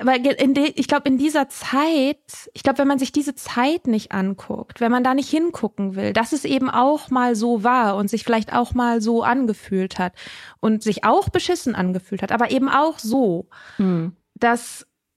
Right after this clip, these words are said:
Speaker 1: ist total schwer, das dann loszulassen, wenn man da nicht hingucken will. Und das ist, glaub ich, auch ein Grund, weshalb ich mich auch immer so ein bisschen darum gedrückt habe, diese Folge aufzunehmen, weil ich gemerkt habe, dass ich wollte ganz schnell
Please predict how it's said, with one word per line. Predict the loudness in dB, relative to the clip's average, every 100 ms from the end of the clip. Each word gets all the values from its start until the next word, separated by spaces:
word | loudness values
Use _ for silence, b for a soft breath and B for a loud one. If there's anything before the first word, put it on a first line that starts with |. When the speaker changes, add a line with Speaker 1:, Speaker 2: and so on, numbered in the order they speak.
| _
Speaker 1:
ist | -6 -4
total | -6 -2 -2
schwer, | -2 -2 0 0
das | -2
dann | 0 0
loszulassen, | 2 0 -4 -4 -2 -4 -4 0
wenn | 0
man | 2
da | 0
nicht | -2 -2
hingucken | -4 -4 -8 -6 -6
will. | -4 -6 -8 _ b b b
Und | 2
das | 2 0
ist, | -2
glaub | 0 0
ich, | 0 -2
auch | -2
ein | 0 0 0
Grund, | 0 0 0 -4
weshalb | -4 -2 -2 _ b b b b
ich | -2 0
mich | 0
auch | 0
immer | 2 2
so | 2
ein | 0
bisschen | 0 0 0
darum | 0 0 -2
gedrückt | 0 -2 -4 -6 -2
habe, | 0 0
diese | -2 -4
Folge | 0 0 2 0
aufzunehmen, | 0 -2 -8 -4 -2 -2 -2 -2
weil | 0 -2
ich | -4 B B B
gemerkt | -2 2 2 0 -2 -2
habe, | -2 -2
dass | -4 -2
ich | -6 -6 -18 b b _ _ _ _
wollte | 0 2 2 2
ganz | 0 0 -4
schnell | -2 0 2 0